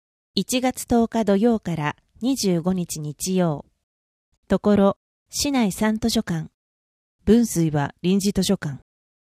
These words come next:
内容、図書及び雑誌の貸し出し冊数を通常の十冊から二十冊に拡大。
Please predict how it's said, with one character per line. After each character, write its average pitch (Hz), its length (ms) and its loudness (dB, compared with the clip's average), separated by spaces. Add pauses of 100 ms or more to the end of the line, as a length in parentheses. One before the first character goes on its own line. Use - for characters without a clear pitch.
(360)
内 196 300 0
容、 190 320 4 (600)
図 208 120 6
書 190 240 4
及 170 200 6
び 160 280 0
雑 160 200 0
誌 240 220 -2
の 247 100 2
貸 226 220 -2
し 220 40 -4
出 240 100 0
し 240 120 -4
冊 240 220 -2
数 226 340 2
を 147 200 4 (180)
通 240 240 4
常 214 260 6
の 202 120 2
十 170 160 0
冊 - 320 -6
か 180 120 -2
ら 151 200 -4 (160)
二 180 100 0
十 247 160 2
冊 202 300 -4
に 156 100 -6
拡 - 260 -8
大。 160 240 -2